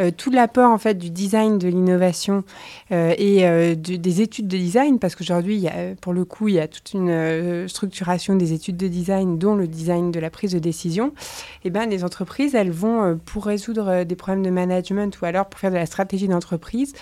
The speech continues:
justement faire appel à des personnes qui sont spécifiquement, euh, chargées de faire, de, d'avoir cette boîte à outils pour, euh, organiser la, la discussion et pour faire advenir, euh, soit, euh, une stratégie, soit pour résoudre des conflits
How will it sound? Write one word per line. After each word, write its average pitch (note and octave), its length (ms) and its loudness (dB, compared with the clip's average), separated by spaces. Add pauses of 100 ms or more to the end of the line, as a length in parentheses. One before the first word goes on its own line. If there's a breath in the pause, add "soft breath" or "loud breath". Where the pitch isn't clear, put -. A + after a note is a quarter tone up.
(340 loud breath)
justement A#3 480 0
faire G#3 160 -4
appel A3+ 300 0
à F#3 100 0
des D#3+ 100 -8
personnes G3+ 380 -4
qui - 120 -14
sont E3+ 140 -4
spécifiquement, A#3+ 880 -2 (460 loud breath)
euh, F3 120 0
chargées G#3 420 0
de F#3 120 -4
faire, G#3 320 0
de, E3+ 280 -2
d'avoir F#3+ 380 -2
cette D#3+ 220 -8
boîte F#3 240 -4
à F3+ 60 -4
outils A#3 360 -4 (460 loud breath)
pour, B3+ 320 4
euh, G3+ 200 6
organiser G3+ 520 2
la, E3+ 240 2
la E3 160 0
discussion F3 640 -2
et A#3+ 80 4
pour F#3+ 200 -8
faire G#3+ 140 -2
advenir, F#3 640 0
euh, E3+ 220 -2
soit, G3+ 380 -2
euh, E3+ 240 -4
une F3+ 80 -4
stratégie, E3+ 580 -6 (400 loud breath)
soit B3 240 2
pour G#3+ 180 -4
résoudre G#3+ 360 0
des F#3 100 -2
conflits G3 420 -6